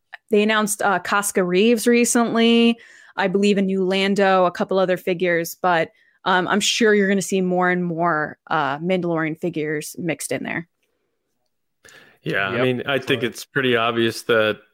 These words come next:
Speaker 2: the Baby Yoda slash the child slash Grogu stuff is r-, probably ninety percent of what contributes to that seventy percent growth. <laughs>
Speaker 1: What are they
Speaker 2: Because
Speaker 1: gonna do now? They're like, he left, and they were like, "No." <laughs>
Speaker 2: Well, now, now
Speaker 1: please.
Speaker 2: the next,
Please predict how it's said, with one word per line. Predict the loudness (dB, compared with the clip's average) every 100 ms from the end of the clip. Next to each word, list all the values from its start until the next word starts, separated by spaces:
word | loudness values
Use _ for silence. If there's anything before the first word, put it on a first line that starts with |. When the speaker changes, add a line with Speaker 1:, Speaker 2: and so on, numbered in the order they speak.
| _ _ _ _
Speaker 2:
the | -6
Baby | -2 0 0 0
Yoda | 4 4 4 2 -2
slash | -2 -2 -2 -4
the | -8
child | -6 -4 -2 -2 -6
slash | -4 -2 -2 -6 -12 -2
Grogu | 0 0 -4
stuff | -4 -4 -4 -4
is | -10 -10 -14 _ _ _ _ _ -10
r-, | -10 -10 _ -6
probably | -2 0 0 -2 -10 _
ninety | -6 -2 -2 -2 -2
percent | -4 -4 -2 -2 -4
of | -4
what | -4 -2
contributes | -6 -4 -4 -4 -6 -8
to | -4
that | -2 -4 -6
seventy | -4 -4 -2 -4
percent | -6 -8 -8 -8 -10 _ _ _ _ _
growth. | -2 -2 -4 -14 -16 -16
<laughs> | 0
Speaker 1:
What | 2 2
are |
they | 2
Speaker 2:
Because | 2 0
Speaker 1:
gonna | -2
do | -2 -2
now? | 0 0 0
They're | 2
like, | 2 2 0
he | 0
left, | 2 2 0
and | -4
they | -4
were | -2
like, | -2 -2
"No." | 0 4 4 6 6 4 4 6 4 4
<laughs> | 2 2
Speaker 2:
Well, | 2 0
now, | 0 0 0
now | 0 0 0
Speaker 1:
please. | 0
Speaker 2:
the |
next, | 0 0